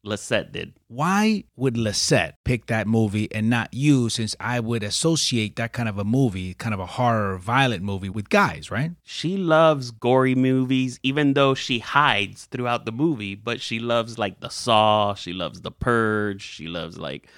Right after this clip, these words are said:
Speaker 2: And you love the romantic comedies.
Speaker 1: Yeah.
Speaker 2: See, that makes sense. <laughs> That makes sense.
Speaker 1: Or the gangster movies.
Speaker 2: So how was it? How was the movie?
Speaker 1: It's basically you get one day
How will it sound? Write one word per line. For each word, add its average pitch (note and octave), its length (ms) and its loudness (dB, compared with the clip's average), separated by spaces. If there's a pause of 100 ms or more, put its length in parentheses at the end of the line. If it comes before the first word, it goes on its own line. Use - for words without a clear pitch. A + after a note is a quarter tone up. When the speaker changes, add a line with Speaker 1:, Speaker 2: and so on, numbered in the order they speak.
Speaker 2:
And G#2+ 140 2
you B2+ 80 8
love B2 300 4
the G#2 120 -2
romantic G2+ 520 -2
comedies. D#2 560 -12 (100)
Speaker 1:
Yeah. F#3 240 -2 (140)
Speaker 2:
See, - 220 -4
that - 160 0
makes F4 120 4 (160)
sense. - 160 6
<laughs> D3+ 200 8
That C#3+ 420 6
makes - 160 -4
sense. - 320 -4
Speaker 1:
Or C3 100 6
the A#2+ 80 0
gangster C#3 500 0
movies. F2+ 360 -8 (480)
Speaker 2:
So C#3+ 240 4
how D#3 220 4
was C3 300 4
it? - 140 -14
How C#3 160 0
was C#3+ 220 4
the A#2+ 100 2
movie? G2+ 480 0
Speaker 1:
It's C3+ 220 -4
basically D3+ 1000 -2
you B2+ 180 -4
get C3+ 320 0
one D3+ 520 0
day F#3+ 420 -2